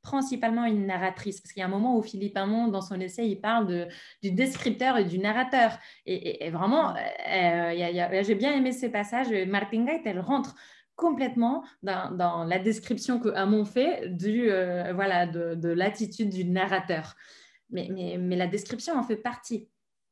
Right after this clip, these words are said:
Speaker 1: Et,
Speaker 2: Ok.
Speaker 1: et, et elle, elle, elle en fait partie à, voilà, à part entière et, et avec grand plaisir. Voilà, pour elle,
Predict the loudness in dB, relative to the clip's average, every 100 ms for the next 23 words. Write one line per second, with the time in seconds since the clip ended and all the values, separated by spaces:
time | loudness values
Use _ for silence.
0 | -2 0 2 2 0 -2 -6 -10 -4 -2
1 | 0 0 0 0 -2 -2 0 0 0 0
2 | 0 -2 -4 -4 -8 -6 -2 -2 -2 -4
3 | -6 -6 -6 -6 -4 0 0 0 -2 -2
4 | -4 -4 2 2 2 -2 -2 -2 -2 -4
5 | -4 -4 -2 -2 0 0 0 0 0 0
6 | 0 2 2